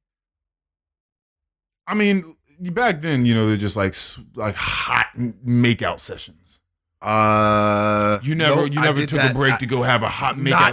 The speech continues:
Speaker 2: in
Speaker 1: session
Speaker 2: class,
Speaker 1: under, under the,
Speaker 2: mate. I
Speaker 1: under the stairwell, somewhere, not in the middle of class while the teacher is
Speaker 2: Well,
Speaker 1: teaching.
Speaker 2: no, no, I get that.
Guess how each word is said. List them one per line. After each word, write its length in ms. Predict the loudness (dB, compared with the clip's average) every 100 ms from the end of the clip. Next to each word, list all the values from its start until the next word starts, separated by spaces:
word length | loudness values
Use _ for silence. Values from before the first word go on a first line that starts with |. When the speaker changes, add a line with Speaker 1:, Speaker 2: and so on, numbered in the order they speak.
| -2
Speaker 2:
in 120 | -4
Speaker 1:
session 160 | -4 -4
Speaker 2:
class, 400 | 0 0 0 0
Speaker 1:
under, 140 | 0
under 20 |
the, 100 | 2
Speaker 2:
mate. 240 | 2 0 -2
I 220 | -2 0
Speaker 1:
under 240 | 2 0 -2
the 140 | -4
stairwell, 600 | -6 -4 -2 0 -2 -6
somewhere, 760 | -6 -2 -2 -2 -2 0 0 -2
not 360 | -4 -2 -2 -4
in 180 | -2 0
the 80 | 2
middle 360 | 2 0 0
of 160 | -2 -6
class 420 | -2 2 2 2
while 120 | 0
the 120 | 0
teacher 360 | 0 -4 -4 -4
is 120 | -2
Speaker 2:
Well, 160 | -2 0
Speaker 1:
teaching. 140 | 2
Speaker 2:
no, 140 | 0 0
no, 140 | 0
I 100 | 0
get 160 | -2
that. 100 | -4